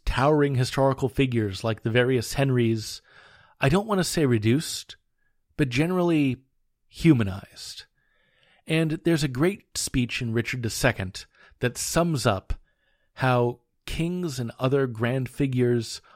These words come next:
are first and foremost human beings, despite all of their pomp and pretension. And you didn't think that we'd get through this episode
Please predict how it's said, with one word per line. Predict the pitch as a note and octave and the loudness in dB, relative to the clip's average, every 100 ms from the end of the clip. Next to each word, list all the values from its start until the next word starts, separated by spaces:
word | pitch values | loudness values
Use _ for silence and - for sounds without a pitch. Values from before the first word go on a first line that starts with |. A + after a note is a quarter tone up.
| _ _ - | _ _ -4
are | A#2+ | -2
first | - - E3 - - | -2 -4 -4 -4 -6
and | C3+ | -6
foremost | - C3 A#2+ A2+ G#2+ - - _ _ | 0 0 2 0 -2 -10 -16 _ _
human | - - E3+ E3+ C#3 | -14 0 2 2 0
beings, | B2 B2 G#2 F#2+ A2 - - - _ - - - | 2 2 2 -2 -10 -14 -16 -18 _ -20 -20 -6
despite | A#2+ - - - C#3+ D#3 - _ _ | -4 -4 -4 2 2 2 -4 _ _
all | - A#2 | -2 -2
of | A2+ | 0
their | G#2+ F#2+ | -2 -4
pomp | - C3+ C3+ B2+ - _ _ | -4 0 0 -2 -12 _ _
and | B2+ A2 | -4 -2
pretension. | A2+ - G#2 - - _ _ _ _ _ _ _ _ _ - | -2 -2 -6 -6 -12 _ _ _ _ _ _ _ _ _ -4
And | C3 | 0
you | C#3 | 2
didn't | D3+ E3 C3 | 4 2 0
think | - D3+ A2 | -2 0 -2
that | A#2 A#2+ | -4 -4
we'd | A#2 | -2
get | C3 - | -2 -2
through | - C3+ | -2 0
this | B2 - | 0 0
episode | C3 - - A2 G2+ G2 | -2 -2 -4 -2 -2 -4